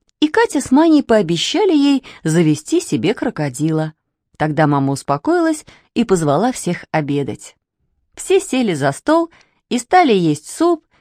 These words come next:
и гречневую кашу с молоком. А черепахе тоже налили в блюдечко молоко, а хомякам дали по корочке хлеба и капустную кочерышку, одну на двоих.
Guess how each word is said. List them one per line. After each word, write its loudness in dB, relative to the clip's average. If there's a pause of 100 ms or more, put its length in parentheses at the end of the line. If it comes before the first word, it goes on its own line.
(120)
и -2
гречневую -2
кашу -2
с -14
молоком. -6 (580)
А -4
черепахе 0
тоже 0
налили 4
в 2
блюдечко -2
молоко, -6 (480)
а -4
хомякам -2
дали 0 (220)
по -8
корочке -4
хлеба -2 (340)
и -4
капустную -4
кочерышку, -6 (280)
одну 2
на 2
двоих. -2